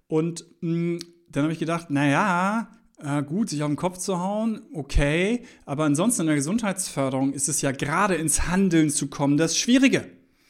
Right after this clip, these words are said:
Aber ein bisschen war ich dann wieder dabei, weil wenn ich jetzt in einem Workshop irgendwas mache und halt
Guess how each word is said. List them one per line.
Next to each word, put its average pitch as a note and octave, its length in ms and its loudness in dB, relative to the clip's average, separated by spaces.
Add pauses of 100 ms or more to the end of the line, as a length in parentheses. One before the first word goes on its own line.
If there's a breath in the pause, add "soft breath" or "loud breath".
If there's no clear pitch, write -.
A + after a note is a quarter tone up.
(480 loud breath)
Aber D#3 120 -2
ein F#3 80 0
bisschen C4+ 320 4
war A#3+ 120 4
ich A#3 120 -4
dann G#3 120 -2
wieder G3 180 -2
dabei, G#3 680 0
weil G#3+ 800 0
wenn F#3+ 280 -4
ich F3+ 280 -4
jetzt F3 240 -4
in E3+ 120 -4
einem E3 220 -2
Workshop F3+ 580 -4
irgendwas E3+ 520 -4
mache D3+ 640 -2
und C#3+ 320 -4
halt - 260 -8